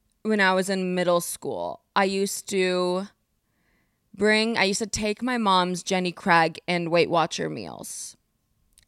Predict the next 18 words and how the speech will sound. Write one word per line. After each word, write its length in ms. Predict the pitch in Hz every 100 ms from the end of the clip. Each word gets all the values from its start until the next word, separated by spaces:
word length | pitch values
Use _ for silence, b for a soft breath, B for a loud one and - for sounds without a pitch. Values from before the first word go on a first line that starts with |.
| _ -
And 460 | 185 185 180 180 -
I 220 | 180 190 254
would 420 | 208 165 165 196 b b
heat 220 | - 220 233
it 100 | 208
up 180 | 185 -
and 100 | 190
then 140 | 180 -
eat 220 | 185 -
those. 500 | 269 247 - - - _ _ _ b b b b -
I 120 | 208
started 280 | 208 233 269
counting 320 | - 247 247
calories 680 | 220 202 190 196 190 190 -
when 140 | 190 -
I 180 | 180 180
was 240 | 180 180
in 1000 | - 180 175 175 175 170 170 170 170 180